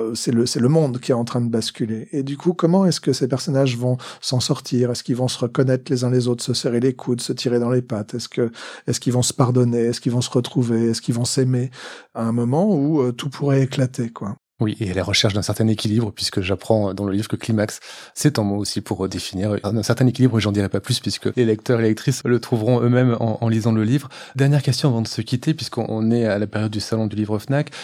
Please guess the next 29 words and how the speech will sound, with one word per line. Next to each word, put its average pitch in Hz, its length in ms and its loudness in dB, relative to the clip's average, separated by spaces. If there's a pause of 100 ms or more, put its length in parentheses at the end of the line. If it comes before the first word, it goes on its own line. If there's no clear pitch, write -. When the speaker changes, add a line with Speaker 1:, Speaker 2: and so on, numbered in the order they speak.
(120)
Speaker 2:
Si - 180 -6
vous 143 80 2
étiez 143 180 2
un 135 60 6
visiteur, 123 460 2
vous, 107 160 -2
de, 104 140 -2
de 104 160 -2
salon, 123 580 -2
quel 110 100 0
écrivain 107 300 0
ou 110 60 2
quelle 120 140 2
écrivaine, 117 520 0
vivant 113 260 -2
ou 117 120 0
mort, 117 340 0
vous 107 240 -2
aimeriez 123 360 2
pouvoir 104 380 -4
croiser, 101 540 0
et 90 100 -4
vous 98 180 -2
aimeriez 104 260 2
pouvoir 101 260 0
rencontrer 95 400 -4
à 95 60 0
un 87 80 -4
salon ? 87 340 -8